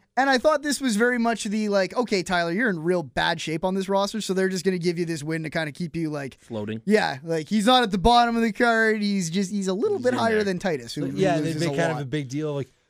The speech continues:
Speaker 3: "Ooh, he hit the be-, two beauty shots on Titus or something."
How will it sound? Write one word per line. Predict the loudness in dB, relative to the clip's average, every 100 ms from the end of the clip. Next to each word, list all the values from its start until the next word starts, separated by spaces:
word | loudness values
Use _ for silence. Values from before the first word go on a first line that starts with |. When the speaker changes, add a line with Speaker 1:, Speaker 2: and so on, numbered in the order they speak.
| _ _ -4
Speaker 3:
"Ooh, | -2 -4
he | -4 -2 -2
hit | -2
the | -6
be-, | -8 -8
two | -6 -4
beauty | -2 -2 -2
shots | -4 -4 -4 -4
on | -4
Titus | -2 -4 -4 -6
or | -6
something." | -8 -10 -14